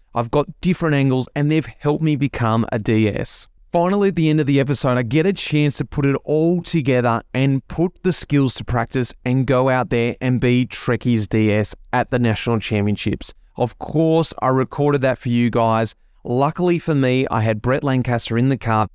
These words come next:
because these days, to be a complete package, you need to have two D Ss in the car. One concentrating on the driving, the other one concentrating on the tactics. So I concentrated on the tactics. It was gonna be way too much for me to do both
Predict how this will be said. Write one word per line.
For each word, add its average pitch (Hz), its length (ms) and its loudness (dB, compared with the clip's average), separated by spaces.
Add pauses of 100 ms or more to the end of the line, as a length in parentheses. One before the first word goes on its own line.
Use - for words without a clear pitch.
(140)
because 151 280 0
these 175 260 2
days, 131 280 0
to 135 80 -2
be 147 120 2
a 139 60 0
complete 175 500 -2
package, 117 440 -2
you 147 80 0
need 165 160 2
to 190 80 -2
have 143 120 -2
two 143 240 0
D 127 220 2
Ss 110 260 -2
in 110 140 0
the - 80 0
car. - 320 -6 (260)
One 170 380 0
concentrating 131 600 0
on 113 60 4
the 113 80 4
driving, 113 460 0
the 131 120 2
other 139 160 2
one 151 220 2
concentrating 120 640 0
on 110 100 2
the 107 80 0
tactics. - 540 -8 (300)
So 127 160 -2
I 143 120 2
concentrated 143 640 0
on 127 120 0
the 123 80 0
tactics. 117 460 -2
It - 60 -18 (200)
was 120 120 -2
gonna 156 160 2
be 127 100 4
way 113 200 4
too 120 180 0
much 113 220 0
for - 80 -8
me 117 120 2
to 110 80 2
do 107 180 2
both 110 280 0